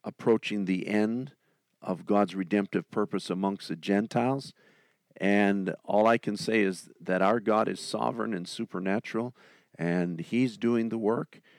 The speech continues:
and we're just a part of what God is doing, and, and end-time evangelism is what Bible Believers is all about.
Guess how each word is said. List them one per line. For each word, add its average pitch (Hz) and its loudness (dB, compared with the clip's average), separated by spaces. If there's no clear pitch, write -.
and 87 0
we're 104 0
just 113 -6
a 80 -2
part 113 2
of 92 -4
what 98 -2
God 101 2
is 95 -6
doing, 123 -2
and, 92 -2
and 90 -2
end-time 123 0
evangelism 98 0
is 85 -4
what 90 -2
Bible 90 0
Believers 85 -4
is 78 -10
all 78 -4
about. 69 -8